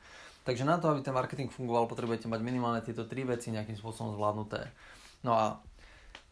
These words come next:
samozrejme, keď ich chcete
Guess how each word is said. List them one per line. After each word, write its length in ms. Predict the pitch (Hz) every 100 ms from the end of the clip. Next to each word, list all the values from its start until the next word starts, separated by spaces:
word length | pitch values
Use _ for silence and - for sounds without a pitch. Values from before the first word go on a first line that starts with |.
| _ -
samozrejme, 640 | - 147 165 127 120 127 135 - - - 127
keď 240 | 120 123
ich 40 | - 160 -
chcete 320 | 156 151 131